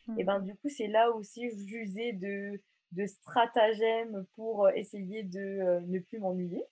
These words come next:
Speaker 1: Bah
Speaker 2: Donc,
Speaker 1: oui.
Speaker 2: je créais, je peignais, je dessinais. Heu, donc, toutes mes passions, en fait, d'ailleurs, ont émergé à l'âge de quatre ans. J'ai fait mes premiers dessins à l'âge de quatre ans. Après, ça n'a fait que grandir. J'ai, j'ai développé une passion aussi pour le chant.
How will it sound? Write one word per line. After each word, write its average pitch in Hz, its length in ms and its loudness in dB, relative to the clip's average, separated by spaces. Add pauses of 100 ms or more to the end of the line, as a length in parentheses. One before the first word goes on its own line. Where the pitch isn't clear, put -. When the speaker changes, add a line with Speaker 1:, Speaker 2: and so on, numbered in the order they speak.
(300)
Speaker 1:
Bah 220 140 -6
Speaker 2:
Donc, 190 160 -6
Speaker 1:
oui. 190 80 -14
Speaker 2:
je 453 60 -10 (220)
créais, 240 600 2
je 226 120 -2 (160)
peignais, 226 560 0
je 226 120 0
dessinais. 226 920 -2 (520)
Heu, 170 880 4
donc, 185 240 -4
toutes - 200 -10
mes 208 360 -8
passions, 226 540 -2
en 185 80 -2
fait, 220 140 -4
d'ailleurs, 185 320 2
ont 175 120 -2
émergé 180 400 -2
à 185 60 0
l'âge 170 200 -2
de 170 80 -4
quatre 170 380 -2
ans. 269 200 -2
J'ai 208 140 -10
fait 180 140 -8
mes 165 100 -6
premiers 170 300 -6
dessins 165 280 -10
à - 20 -6
l'âge 160 160 -6
de - 100 -12
quatre 156 220 -10 (140)
ans. 247 120 -16 (400)
Après, - 260 -6
ça 226 140 -4
n'a 170 160 0
fait 180 140 -10
que 175 100 -8
grandir. 170 640 -6
J'ai, 175 320 -4
j'ai 170 140 -10
développé 180 400 -2
une 180 140 -4
passion 185 300 -4
aussi 180 220 -10
pour 175 180 -2
le 175 80 0
chant. - 320 -2